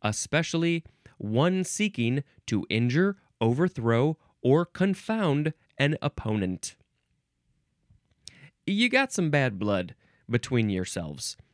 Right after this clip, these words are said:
Uh, you wanna fight. You wanna stop the other one for some reason. You wanna confound them, overthrow, injure, take over their land. Um, yeah, you're just antagonistic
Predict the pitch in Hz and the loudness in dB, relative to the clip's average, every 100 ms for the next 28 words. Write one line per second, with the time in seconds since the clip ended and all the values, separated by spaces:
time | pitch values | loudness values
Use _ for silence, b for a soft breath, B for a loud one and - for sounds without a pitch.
0 | b b - 101 104 156 165 - 139 113 | b b -8 -6 -2 0 -2 0 0 0
1 | - - _ - 131 147 - - 123 120 | -4 -20 _ -4 -2 0 -2 -4 -2 -2
2 | - 110 104 101 95 90 90 b _ - | -2 0 2 0 -2 -4 -6 b _ -4
3 | 202 - 208 190 185 156 90 80 80 b | -4 -2 -2 0 -2 -2 -6 -6 -10 b
4 | b b b - 196 202 123 110 - 110 | b b b -2 -2 0 0 -2 -2 0
5 | 123 151 143 143 147 - 143 147 - 117 | 2 2 2 0 0 0 0 0 0 2
6 | 123 117 120 135 131 127 - 131 123 123 | 2 2 0 0 0 0 -2 0 0 0
7 | 113 113 107 104 123 120 123 120 B B | 0 0 0 0 2 0 -2 -6 B B
8 | B B _ 101 101 98 95 95 101 - | B B _ -4 -2 0 -2 -4 -6 -12
9 | _ _ _ _ _ _ _ _ _ _ | _ _ _ _ _ _ _ _ _ _
10 | - - 110 113 98 104 131 135 - 104 | -20 -12 -2 0 2 0 -2 -2 -4 -4
11 | 101 123 139 123 123 131 98 90 | -4 -4 -2 0 -2 -2 -6 -10